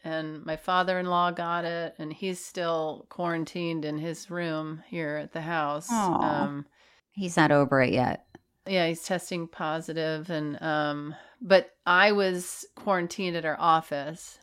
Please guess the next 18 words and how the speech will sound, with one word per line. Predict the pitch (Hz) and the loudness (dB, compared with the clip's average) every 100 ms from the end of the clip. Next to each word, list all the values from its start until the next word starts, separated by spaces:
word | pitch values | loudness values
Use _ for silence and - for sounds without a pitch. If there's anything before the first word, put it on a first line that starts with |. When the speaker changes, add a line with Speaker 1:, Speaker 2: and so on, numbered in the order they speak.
| - | 4
Speaker 1:
and | 202 175 | 8 8
Speaker 2:
Mm. | 135 | 8
Speaker 1:
Stephanie | 190 180 - 185 180 | 6 2 2 0 0
was | 170 160 160 160 - - | -2 -4 -4 -8 -12 -6
taking | 190 175 175 | -2 -2 -2
care | - 175 | -4 -2
of | 151 | -2
everybody | 170 180 170 175 165 165 165 156 | -2 0 0 -2 -2 -2 0 -2
at | |
our | 151 165 | 0 0
house. | 156 156 147 147 160 196 | 0 -2 0 0 -2 -4
Speaker 2:
Oh, | 170 | -2
gosh. | 170 160 147 - - 180 | -2 0 -2 -6 -8 -2
Speaker 1:
And | 175 | 0
then | 165 160 | 0 0
I | 170 175 | 2 2
was | 175 165 165 - - - - | 2 0 -2 -8 -16 -16 -6
away. | 165 170 180 156 147 151 | -2 4 6 6 4 0